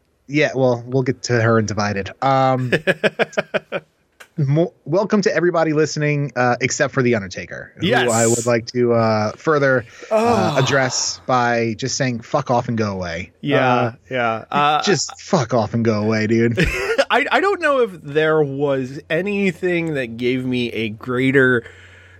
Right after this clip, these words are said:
Speaker 2: uh, douche chill in the past week, and, and that's, that covers a lot of ground, as there
Speaker 1: Yeah.
Speaker 2: was, there was a lot of stuff, uh, uh, out, out in the, the wilds of the internet this week. Uh, but I, I don't know if there was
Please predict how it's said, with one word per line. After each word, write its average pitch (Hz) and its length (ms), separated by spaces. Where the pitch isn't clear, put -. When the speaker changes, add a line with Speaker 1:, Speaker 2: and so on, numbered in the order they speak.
Speaker 2:
uh, 110 420
douche 131 460
chill 104 480
in 123 180
the 117 60
past 135 360
week, 123 260
and, 165 280
and 160 180
that's, 240 320
that 190 320
covers 220 300
a 175 60
lot 147 260
of 123 80
ground, 107 500
as 131 180
there 139 200
Speaker 1:
Yeah. 139 280
Speaker 2:
was, 139 80
there 139 140
was 139 100
a 139 60
lot 147 260
of 185 80
stuff, 170 640
uh, 139 40
uh, 120 1000
out, 135 240
out 156 240
in 151 160
the, 131 220
the 123 320
wilds 143 480
of 135 80
the 139 140
internet 123 340
this 107 240
week. 98 320
Uh, 131 360
but 135 160
I, 139 160
I 151 40
don't 175 200
know 196 100
if 165 60
there 165 140
was 139 140